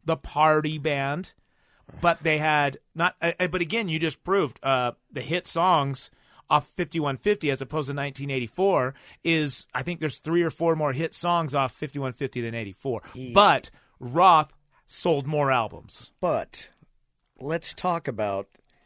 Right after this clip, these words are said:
Speaker 2: okay, f-, those two records, but, I mean, again, going back into the cat, here, the,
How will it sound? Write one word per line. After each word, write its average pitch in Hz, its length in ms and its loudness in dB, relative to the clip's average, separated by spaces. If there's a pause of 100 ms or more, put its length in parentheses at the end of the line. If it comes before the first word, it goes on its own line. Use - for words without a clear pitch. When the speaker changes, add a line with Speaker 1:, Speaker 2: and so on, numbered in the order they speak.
(300)
Speaker 2:
okay, 120 320 -4
f-, - 220 -14
those 143 240 -2
two 147 180 -4
records, 104 480 -4
but, 104 280 -4 (1200)
I 120 60 -8
mean, 127 180 -4
again, 117 280 -2
going 135 360 -2
back 127 300 -2
into 120 120 -6
the 98 120 -6
cat, 117 300 -8
here, 160 220 -6
the, 139 240 -6